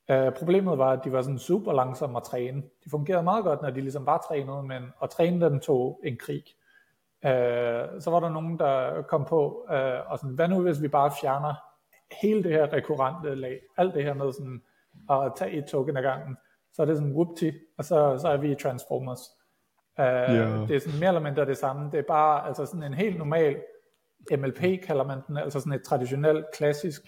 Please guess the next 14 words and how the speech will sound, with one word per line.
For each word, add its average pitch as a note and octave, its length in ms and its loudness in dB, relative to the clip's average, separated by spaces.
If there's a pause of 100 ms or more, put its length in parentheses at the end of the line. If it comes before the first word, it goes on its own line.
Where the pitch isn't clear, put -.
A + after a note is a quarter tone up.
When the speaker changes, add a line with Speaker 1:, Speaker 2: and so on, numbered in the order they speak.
(160)
Speaker 1:
neuralt C#3+ 340 0
netværk, G3+ 440 0
og - 80 -2
så E3+ 80 0
med D3 140 0
de D#3 120 -2
her C#3+ 120 6
attention-dæmmere. C3 880 -4 (680)
Øh, A#2+ 460 4 (420)
og C#3 180 -2
det E3 100 0
var D3+ 100 6
i B2+ 80 2
virkeligheden B2+ 580 0